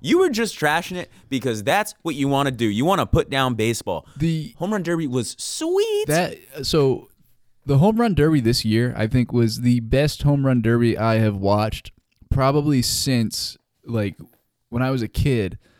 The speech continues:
Speaker 2: I forget who it was, but he, like, broke the record. And that, this was when they were doing, like, the ten, the
Speaker 1: Josh
Speaker 2: ten outs.
Speaker 1: Hamilton.
Speaker 2: Josh Hamilton had a,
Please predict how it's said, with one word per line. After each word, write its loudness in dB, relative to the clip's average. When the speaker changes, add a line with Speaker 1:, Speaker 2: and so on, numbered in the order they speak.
Speaker 2:
I -2
forget -2
who 4
it 2
was, 4
but 2
he, 2
like, -6
broke 2
the 2
record. -2
And -2
that, -2
this 2
was 4
when 2
they 4
were 4
doing, 2
like, 0
the -14
ten, 0
the -4
Speaker 1:
Josh 4
Speaker 2:
ten 2
outs. 0
Speaker 1:
Hamilton. -10
Speaker 2:
Josh 2
Hamilton 0
had 0
a, 0